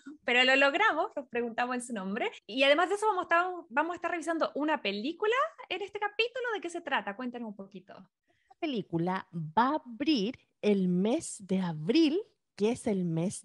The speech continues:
Speaker 2: del libro. Y como en este podcast, obviamente, no queremos estar ajena a ese gran evento, eh, quisimos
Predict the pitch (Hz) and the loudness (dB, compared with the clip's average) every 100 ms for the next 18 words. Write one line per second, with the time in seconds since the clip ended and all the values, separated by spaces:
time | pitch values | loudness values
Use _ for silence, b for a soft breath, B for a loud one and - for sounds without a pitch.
0 | 170 214 269 262 202 185 233 330 381 233 | 0 2 2 0 -2 -2 0 6 6 6
1 | 170 147 135 - - 247 202 196 185 170 | 4 4 0 -2 -4 -4 0 2 2 0
2 | 165 160 180 190 - 165 - 143 135 - | 0 -2 -2 -6 -4 -4 -4 -8 -8 -4
3 | 165 175 185 170 156 156 160 160 160 180 | 0 0 2 0 0 -4 -2 -2 -2 -2
4 | 208 208 208 - 339 285 233 247 190 190 | -2 -2 -2 0 2 2 2 2 0 0
5 | - 180 156 170 185 220 240 262 240 196 | -2 -4 0 2 4 4 2 2 2 0
6 | - 180 311 B B B B - 196 180 | -2 -2 -2 B B B B -4 -2 0
7 | 190 311 349 | -2 -2 0